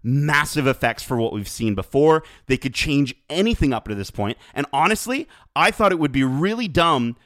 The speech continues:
to have Natasha Romanoff come back into the series, into the M C U. But now, uh, if they, if they get this guy to write how all this stuff comes back and works with Kevin Feige closely, 'cause he's already doing Multiverse of Madness,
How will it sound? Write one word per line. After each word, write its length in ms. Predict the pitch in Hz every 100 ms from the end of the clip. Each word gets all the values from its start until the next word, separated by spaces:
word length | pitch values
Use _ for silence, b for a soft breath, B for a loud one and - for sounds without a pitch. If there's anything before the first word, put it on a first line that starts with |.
| b
to 80 | 139
have 180 | 147
Natasha 480 | 131 131 139 151 -
Romanoff 640 | 143 139 151 123 107 -
come 320 | - 170 151 135
back 420 | 127 147 117 -
into 240 | 135 135 139
the 100 | 113
series, 600 | - 156 139 98 92 - b b
into 220 | 139 156
the 140 | 139 127
M 120 | 123
C 180 | - 110
U. 360 | 127 117 92 - b b b b -
But 140 | 113
now, 460 | 131 131 190 247 -
uh, 100 | - - _ _ _ - 156 _
if 180 | 160 -
they, 200 | 156 202
if 200 | - 139
they 160 | 165
get 180 | 190 247
this 140 | 151 -
guy 220 | 185 185
to 80 | 139
write 340 | 104 107 185 _ _ _ -
how 260 | - 131
all 180 | 143 143
this 140 | 143 147
stuff 280 | - 156
comes 280 | - 131 120
back 360 | 92 95 143 -
and 160 | 117 110
works 220 | 120 -
with 100 | 135
Kevin 240 | - 131 131
Feige 320 | 107 110 110
closely, 540 | - 110 131 175 190 - B
'cause 120 | - 120
he's 120 | 117
already 180 | 147 151
doing 200 | 127 123
Multiverse 420 | 110 113 117 113
of 100 | 101
Madness, 500 | 95 117 190 233